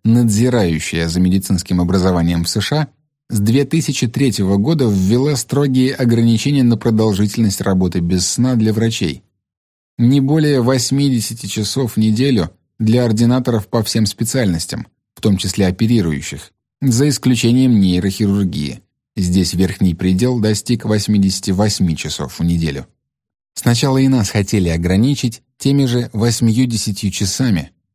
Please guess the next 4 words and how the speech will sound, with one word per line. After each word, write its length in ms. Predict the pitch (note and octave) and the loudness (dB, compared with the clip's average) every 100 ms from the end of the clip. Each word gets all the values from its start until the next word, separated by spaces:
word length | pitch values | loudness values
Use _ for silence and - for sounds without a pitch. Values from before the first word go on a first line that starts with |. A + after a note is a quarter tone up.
| _ | _
но 200 | A#2+ B2 | 2 4
нейрохирурги 880 | C3+ D3 C#3+ C3+ A2+ C3+ C3 C#3+ C3 | 4 4 2 0 0 0 2 0 0
всегда 720 | B2 - C3+ A#2+ A#2 A#2+ - - | -2 -2 -2 2 2 0 -4 -6
наперечёт, 840 | - A2 G2+ G2 F#2+ E2+ D2+ B1 - | 0 0 0 0 -2 -4 -6 -10 -12